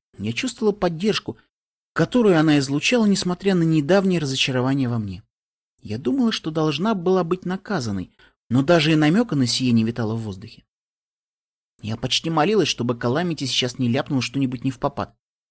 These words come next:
Раньше я не была за них рада, потому что боялась, что эта близость повредит им. Но сейчас я хотела, чтобы они были вместе. Теперь я понимала это.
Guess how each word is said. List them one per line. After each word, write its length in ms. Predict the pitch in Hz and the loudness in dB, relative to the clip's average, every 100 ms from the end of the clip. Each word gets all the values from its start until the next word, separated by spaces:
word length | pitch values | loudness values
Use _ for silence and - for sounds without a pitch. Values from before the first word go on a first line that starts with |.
| _ _ _ _ - | _ _ _ _ -12
Раньше 440 | 104 175 214 - | -4 -2 0 -2
я 60 | 160 | -2
не 120 | 160 | -2
была 280 | 143 165 226 | -2 0 0
за 120 | 147 | 0
них 220 | 135 120 | -2 -2
рада, 240 | 165 208 131 | -4 -2 -4
потому 320 | 123 135 156 | -4 -4 -4
что 180 | - 139 | -4 -2
боялась, 540 | 127 151 214 131 - - - - | 0 0 0 -2 -6 -12 -20 -14
что 200 | - 156 | -6 0
эта 120 | 143 | 0
близость 360 | 143 170 165 | 0 -2 -2
повредит 420 | - 170 180 143 101 | -2 -2 -2 -6 -10
им. 120 | - _ _ _ _ | -14 _ _ _ _
Но 160 | - 95 | -10 -8
сейчас 320 | - 180 175 | -6 -4 -6
я 60 | 120 | -6
хотела, 300 | 113 185 160 | -6 -4 -4
чтобы 300 | - 117 120 | -4 -2 0
они 140 | 143 | 0
были 260 | 143 147 143 | -2 0 0
вместе. 400 | 160 131 - - _ _ _ _ _ | -2 -4 -6 -18 _ _ _ _ _
Теперь 280 | - - 180 | -12 -2 0
я 100 | 170 | 0
понимала 540 | - 175 190 170 120 117 | -2 0 0 2 0 -2
это. 260 | 135 - | -8 -10